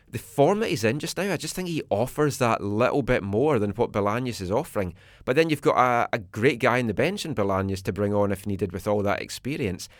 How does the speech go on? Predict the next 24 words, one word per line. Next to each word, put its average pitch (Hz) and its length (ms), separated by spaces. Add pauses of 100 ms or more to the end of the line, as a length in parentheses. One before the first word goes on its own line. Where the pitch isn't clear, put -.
(120)
I - 80
think 208 180
he 202 60
got 143 280
the 190 80
start 123 380
against 110 300
San 110 180
Jose 104 300
for 123 340
the 110 100
experience 123 600
factor. 78 540 (380)
But - 80
I - 40
think 156 240
you 127 60
have 113 180
to 110 80
go 104 180
with, 120 240
with 92 260
Nico 101 280
now. 78 180